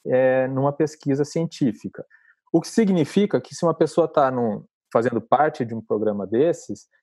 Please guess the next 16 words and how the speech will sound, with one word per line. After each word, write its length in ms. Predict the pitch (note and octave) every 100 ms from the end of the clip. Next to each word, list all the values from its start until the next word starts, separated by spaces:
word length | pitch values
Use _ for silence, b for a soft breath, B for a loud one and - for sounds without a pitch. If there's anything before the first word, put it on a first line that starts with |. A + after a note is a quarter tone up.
| -
ela 160 | C3 D#3
não 120 | F3
sabe 300 | F3+ E3 D#3
sequer 320 | - - F#3+
se 100 | G3
ela 140 | F#3+
tá 120 | F#3 F3+
tomando 460 | - D3 C#3 D#3
hidroxicloroquina 920 | C3+ C3 B2 - - A#2 A2+ - D3+
ou 40 | E3+
se 100 | -
ela 120 | F3
tá 120 | E3+
tomando 300 | E3+ D#3+ D#3
um 60 | D#3+
placebo, 500 | D#3+ D#3 - G2